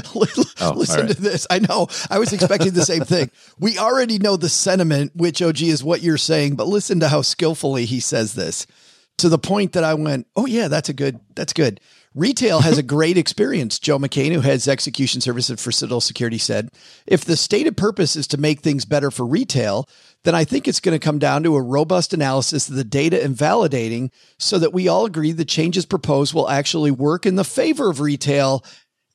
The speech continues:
Speaker 1: and not an unintended consequence that actually reduces the experience of retail investors in the market." How many times has the S E C done that, by the way?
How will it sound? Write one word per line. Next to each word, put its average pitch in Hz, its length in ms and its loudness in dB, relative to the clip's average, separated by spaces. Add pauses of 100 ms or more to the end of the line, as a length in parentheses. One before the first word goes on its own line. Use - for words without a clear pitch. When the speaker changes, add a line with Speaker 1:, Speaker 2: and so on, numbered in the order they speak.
(100)
Speaker 1:
and 160 320 2
not 180 640 -2 (600)
an 151 140 2
unintended 180 600 0
consequence 151 600 0
that 147 80 -2
actually 143 340 2
reduces 131 500 0
the 139 100 0
experience 131 520 -2
of 113 140 -8
retail 127 360 -2
investors 117 500 -4
in 113 80 -6
the 107 60 -6
market." 95 420 -8 (840)
How - 140 0
many 247 160 2
times 190 300 0
has 151 100 -2
the 160 120 -2
S 165 160 0
E 147 60 0
C 135 180 -2
done 123 220 -2
that, 135 220 -2
by 110 120 -4
the 98 100 -4
way? 82 220 -8